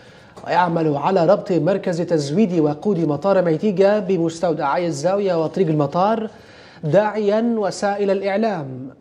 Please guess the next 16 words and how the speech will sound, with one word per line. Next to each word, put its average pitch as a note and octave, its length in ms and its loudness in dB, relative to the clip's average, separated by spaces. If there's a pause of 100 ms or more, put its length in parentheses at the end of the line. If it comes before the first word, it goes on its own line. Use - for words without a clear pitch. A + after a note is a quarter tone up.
وكل D#3 640 -4
من E3+ 200 -2
يهمه D3+ 480 -2
الأمر G#3+ 500 2 (480)
إلى F#3 260 2
زيارة F#3+ 480 0
المستودع E3+ 840 0
في F#3+ 320 -4
أي D#3+ 300 2
وقت F#3+ 360 0
للتأكد G#3 840 0
من F3 180 0
خلوه F3 840 0
من G3 220 2
المظاهر E3 600 2
العسكرية D#3 960 -2